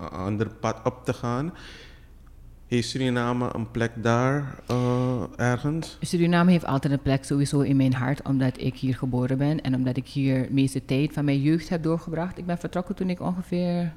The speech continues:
Speaker 2: wat, negenentwintig, dertig was of something, dus officieel. Ehm,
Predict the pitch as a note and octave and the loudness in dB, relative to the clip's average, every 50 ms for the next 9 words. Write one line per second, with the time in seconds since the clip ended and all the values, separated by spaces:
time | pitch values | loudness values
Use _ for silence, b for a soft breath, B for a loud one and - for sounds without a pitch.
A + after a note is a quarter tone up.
0 | - - - - A2 - - - A#2+ C3 C#3 D#3+ F#3 G3 G#3 G#3+ G#3 G3 G3 G#3 | -10 -16 -12 -12 -12 -10 -8 -6 -6 -6 -6 -4 -4 -4 -4 -4 -4 -6 -6 -6
1 | - A3+ A3 - A3 G#3+ - G#3+ G#3 - G#3 G3+ G#3 A#3 A#3 A#3 - - C3 - | -6 -8 -8 -6 -8 -8 -8 -10 -8 -6 -6 -6 -4 -4 -4 -4 -4 -6 -10 -8
2 | C#3 C3 - B2+ - - B2 C3 C3+ E3+ F3+ B B B B B B B B B | -8 -10 -8 -10 -8 -6 -6 -4 -4 -4 -6 B B B B B B B B B
3 | B B B B B B B - D#3 D3+ D3 C#3+ C#3 C3+ C3 B2+ B2 | B B B B B B B -2 0 2 2 4 4 2 2 2 2